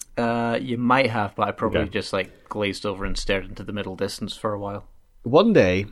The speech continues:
Speaker 2: one, one, hopefully next year, it'll be the first of October, and I will remember that Halloween's coming at the end of the month, and I will write a piece about it in advance, 'cause I always have this idea around the twenty-eighth of October. <laughs> But, um,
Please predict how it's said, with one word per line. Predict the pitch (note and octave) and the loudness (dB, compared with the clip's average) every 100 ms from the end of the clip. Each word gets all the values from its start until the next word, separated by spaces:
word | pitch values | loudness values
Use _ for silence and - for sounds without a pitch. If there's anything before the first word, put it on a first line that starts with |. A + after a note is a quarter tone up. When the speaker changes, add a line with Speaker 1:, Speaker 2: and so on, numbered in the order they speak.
| - | -4
Speaker 2:
one, | B2 E3+ B2+ | 0 2 4
one, | D#3 E3+ | 4 4
hopefully | B2 E3+ E3+ C#3 | 2 0 2 0
next | A#2 - G2 | 0 -2 -4
year, | D#2+ | -2
it'll | F#2 | -2
be | F2 | -2
the | E2+ | -2
first | - A2 - | 0 0 -2
of | F2 | -8
October, | - E2+ D#2 F#2 | -2 0 2 0
and | - | 2
I | G2 | 2
will | F2+ | 6
remember | F#2+ F#2+ G2+ G#2+ | 6 8 8 8
that | E2+ | 6
Halloween's | - F2 E2+ E2+ - | 4 4 4 2 2
coming | A2+ G2+ F#2+ | 4 6 4
at | E2 | 4
the | E2 | 0
end | E2+ | 2
of | D#2+ | 2
the | |
month, | E2 E2 F2 - | 2 2 0 0
and | E2+ | 0
I | |
will | D#2+ D#2+ | 0 4
write | F2+ F2+ | 4 4
a | |
piece | - D#2 - | 2 0 0
about | F2 G2 | 4 2
it | F#2+ | 2
in | E2 | -4
advance, | D#2+ E2 G2 - - | 0 0 0 -2 -4
'cause | G#2 | 4
I | G#2 | 6
always | A2+ A2+ | 6 6
have | F#2+ | 4
this | F#2 - | 4 4
idea | F2+ E2+ E2+ E2+ | 2 4 2 2
around | F2+ E2+ | 0 0
the | E2 - - - | -2 -6 -12 -4
twenty-eighth | - A2 A#2 G2 G2+ - | 2 4 6 6 4 4
of | G2 F2 | 2 4
October. | F2+ - F#2 F#2 F#2 B2 - - - | 0 2 2 4 2 2 -2 -6 -2
<laughs> | D3+ D#3 - B2 A2+ - - - | 2 4 6 4 4 -2 -10 0
But, | - G#2+ | 6 8
um, | G#2 G2+ | 8 6